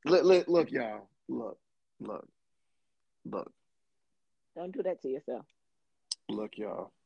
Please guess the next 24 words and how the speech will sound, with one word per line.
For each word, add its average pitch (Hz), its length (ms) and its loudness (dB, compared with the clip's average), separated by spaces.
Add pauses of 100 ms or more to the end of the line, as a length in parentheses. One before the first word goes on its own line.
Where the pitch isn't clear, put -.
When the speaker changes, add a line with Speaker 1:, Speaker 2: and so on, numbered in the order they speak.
(1040)
Speaker 1:
We 147 260 10
have 147 160 10
been 123 140 4
forewarning 127 680 6
y'all 107 340 -6 (1000)
that 117 200 2
the 110 60 -6
Beehive 131 520 4
do 196 140 -2
not 117 400 2 (440)
want 113 280 -4
those 113 240 2
problems. 98 520 -2 (600)
Speaker 2:
Mm-mm. 165 260 -12 (2250)
Speaker 1:
We 117 140 -2
trying 175 300 6
to 127 80 6
warn. 127 320 2
We 123 100 4
trying. 180 240 2 (220)
We 226 160 10
are. 277 240 8
We 311 180 12
are 277 240 6